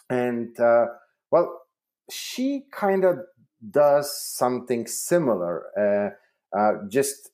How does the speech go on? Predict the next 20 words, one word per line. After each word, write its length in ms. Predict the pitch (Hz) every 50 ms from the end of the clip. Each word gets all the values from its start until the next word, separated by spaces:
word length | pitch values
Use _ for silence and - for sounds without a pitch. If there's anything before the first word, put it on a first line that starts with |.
| _ -
you 260 | 113 113 120 135 143
are 200 | 135 131 127 131
more, 720 | 123 120 117 120 127 127 131 131 127 127 127 123 - - _ _ _ _ - -
uh, 180 | 107 107 98 104
if 180 | 110 - -
I 80 | 127 120
understand 540 | 120 117 117 113 - - 127 120 120 120 -
correctly, 420 | - 117 113 117 117 - - 117
doing 480 | 104 98 107 117 117 120 117 117 117 107
that 300 | 104 107 110 110 107 -
through 400 | - - 110 107 107 107 107 101
the 100 | 92 92
marketing 920 | 92 95 95 98 110 131 160 180 175 - 185 180 180 165 160 165 165 156 - _ _ _ _ _ _ _ -
and 280 | - 113 117 117 117 117
she 360 | - - - - 127 127 123
does 360 | 117 117 117 117 113 107 98
more 760 | 107 110 107 110 113 113 117 117 117 113 117 117 110 104 - -
with 340 | 98 95 104 107 104 98 87
the 100 | 110 104
whole 400 | - - 113 104 104 - - -